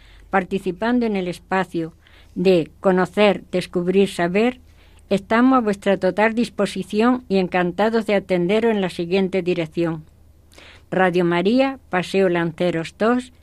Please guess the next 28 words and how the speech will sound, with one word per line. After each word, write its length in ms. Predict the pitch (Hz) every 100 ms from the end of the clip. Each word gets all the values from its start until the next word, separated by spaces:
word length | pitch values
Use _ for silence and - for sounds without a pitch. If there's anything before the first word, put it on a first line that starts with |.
| - - -
primera 440 | 185 190 190 175
planta, 640 | 170 196 208 220 208 208 196
veintiocho 680 | 185 185 180 190 196 185 180
cero 300 | - 190 175
veinticuatro, 800 | 170 160 165 156 196 202 208 202
Madrid. 400 | 165 151 151 143 - - - - - - - - -
O 80 | 262
si 160 | 254 247
lo 100 | 202
preferís, 600 | 202 196 190 220 254 254
al 100 | 202
correo 380 | 196 185 208 214
electrónico 800 | 220 - 233 240 226 233 233 -
hagamos 520 | - 180 180 175 175 175
viva 280 | 180 175
la 140 | 170 165
palabra 640 | 170 180 233 247 247 -
arroba 460 | 180 175 196 208 214
radiomaria 840 | 185 175 175 170 165 165 214 226
punto 500 | 226 175 165 156 151
es. 300 | 147 143 - _ _ - - - - _
Os 180 | - 202
deseam-, 640 | 208 202 208 214 226 226 -
os 240 | 196 190 220
hemos 280 | 233 254 247
acompañado 600 | 214 214 196 208 220 208
esta 280 | 196 180
tarde 440 | 175 214 233 262